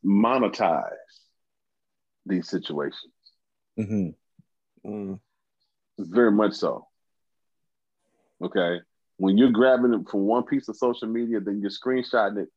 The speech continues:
Speaker 1: and then posting it again to another spot and then posting it again to another spot, they also understand that content is king. And so they're always putting out content. It's monetized as well.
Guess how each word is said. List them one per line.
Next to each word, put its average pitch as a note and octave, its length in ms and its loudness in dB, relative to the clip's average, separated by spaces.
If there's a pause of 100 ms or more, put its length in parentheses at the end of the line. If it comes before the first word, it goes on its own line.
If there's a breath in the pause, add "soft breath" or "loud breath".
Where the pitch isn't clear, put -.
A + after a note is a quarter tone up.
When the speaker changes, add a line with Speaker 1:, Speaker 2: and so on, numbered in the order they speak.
(260)
Speaker 1:
and G2 120 -6
then F#2+ 200 0
posting A#2+ 320 -2
it G#2 140 -2 (100)
again A2 560 -2 (120)
to G#2+ 100 0
another G#2+ 280 0
spot A2 240 -4
and G2 80 -6
then F#2+ 80 -6
posting G#2+ 320 -8
it F#2 80 -8
again G#2 260 -6
to A2+ 80 -6
another G#2 280 -6
spot, A2+ 260 -4 (400)
they G#2 140 4
also A2+ 360 2
understand F2+ 680 -6 (200)
that F2+ 360 2 (160)
content A#2+ 480 0
is F2+ 120 -4
king. E2+ 440 -4 (540)
And G2 100 -6
so G#2 140 0
they're G#2+ 160 4
always A2 360 2
putting G2+ 220 -4
out F2+ 140 -6
content. A#2+ 500 -8 (920)
It's G2+ 160 -2
monetized G#2+ 760 2
as E2+ 120 -12
well. G2 440 -4